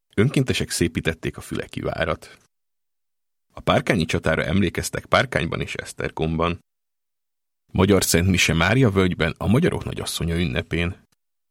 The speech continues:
A második világháborúban Párkány városában zajló harcokban elesett magyar katonáknak állíttatott emlékművet a Memoriae Patrum Honismereti Társulás, a Magyar Hadtörténeti Intézet és Múzeum támogatásával.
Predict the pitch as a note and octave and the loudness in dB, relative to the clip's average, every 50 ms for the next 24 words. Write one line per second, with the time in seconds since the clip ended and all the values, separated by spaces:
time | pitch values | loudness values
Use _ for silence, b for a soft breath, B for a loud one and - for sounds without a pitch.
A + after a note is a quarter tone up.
0 | _ _ _ _ _ _ _ _ _ _ _ _ - F2 F2 F2 F2+ - - F2+ | _ _ _ _ _ _ _ _ _ _ _ _ -2 0 0 0 0 0 0 0
1 | E2 - - E2 E2+ F2+ F2+ - - E2+ E2 F2 F2 F2 F2 F2 E2 F2+ F2 F2+ | -2 0 0 0 0 0 0 0 -2 -2 -2 0 -2 -2 -2 -2 0 0 0 -2
2 | F2+ - _ _ - - G#2 - - - G#2 F2+ F2 E2+ E2 E2 E2+ E2+ - - | -2 -6 _ _ 0 2 2 2 2 0 0 0 2 2 0 0 0 -2 -2 -2
3 | E2+ E2 E2 E2+ F2 F2+ E2+ E2 E2 E2+ E2 D#2+ D#2 E2+ E2 E2+ - - - E2+ | -2 -2 0 -2 -2 -2 -2 -2 -2 0 0 0 0 0 -2 -2 -2 -2 -4 -4
4 | F2 F2 F2 - - F2 F2 - - E2 - - E2+ G#2+ C#3+ G2+ - - - - | -2 -4 -4 -4 -4 -4 -4 -2 -4 -4 -4 -2 -2 -2 -2 -2 -2 -4 -6 -6
5 | - E2+ D#2 E2 - - E2+ D#2+ - - - E2+ F2 F2 F2+ - - F2 - E2+ | -4 -2 -2 -2 -2 -2 -4 -6 -6 -4 -4 -2 -2 -2 -2 -4 -4 -4 -4 -6
6 | - - F2 F2+ E2+ F2 F2+ F2+ - - F2 F2+ F2 F2 E2+ - - b b b | -4 -4 -4 -2 0 0 -2 -2 -2 -2 -2 0 0 0 -2 -2 -6 b b b
7 | b b b - F2+ F#2 F#2 G2+ G2 G#2 G2+ F#2+ F2 F2 - - F2 - - F2 | b b b -4 0 2 2 4 4 4 4 2 2 2 0 -2 -4 -2 -2 -2
8 | E2+ E2+ E2 F#2 G2+ A#2+ A2+ - - - D2+ D#2+ - - - - E2 E2+ - - | -2 -2 -2 -2 -2 -2 -4 -4 -4 -2 -2 -2 -4 -4 -4 -2 -2 -2 -2 -4
9 | - E2 D#2+ D#2+ D#2+ F2+ - - b b b b b b - F#2 B2+ E3 A2 - | -4 -2 -2 0 -2 -4 -6 -12 b b b b b b -2 0 0 2 0 0
10 | F#2+ F#2+ F#2 - - E2+ - - F2+ E2+ E2 - - D#2 E2 F2 - F2 E2 - | 0 -2 -4 -2 -2 -4 -2 -2 -2 -4 -2 -2 -4 -4 -4 -2 -4 -4 -4 -4
11 | D#2+ - - - - - F2 F2+ F2 E2 D#2+ E2 D#2+ D#2 - - - - - - | -6 -6 -8 -8 -6 -4 -4 -4 -2 -2 -2 -4 -4 -6 -8 -10 -10 -8 -10 -10
12 | - - - E2 E2 - - - - E2 E2 E2 F2 F2 F2 - | -10 -8 -4 -4 -4 -4 -4 -6 -4 -4 -2 -2 -2 -2 -2 -4